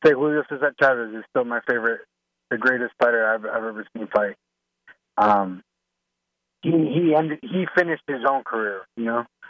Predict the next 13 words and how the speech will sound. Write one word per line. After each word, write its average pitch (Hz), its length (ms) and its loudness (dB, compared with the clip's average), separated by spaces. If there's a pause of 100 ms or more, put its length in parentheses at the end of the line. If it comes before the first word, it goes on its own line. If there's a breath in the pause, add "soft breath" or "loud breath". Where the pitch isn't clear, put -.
(420 loud breath)
Um, 107 420 4
but 117 180 4
before 143 380 2
that, 139 380 2 (760)
to 131 60 -4
get 139 260 0
to 123 360 -4 (100)
ninety-seven, 127 1500 0
I 113 140 -4
think, 139 200 -6
like, 113 200 0 (240)
ninety-seven 123 680 -2
wins 131 320 -4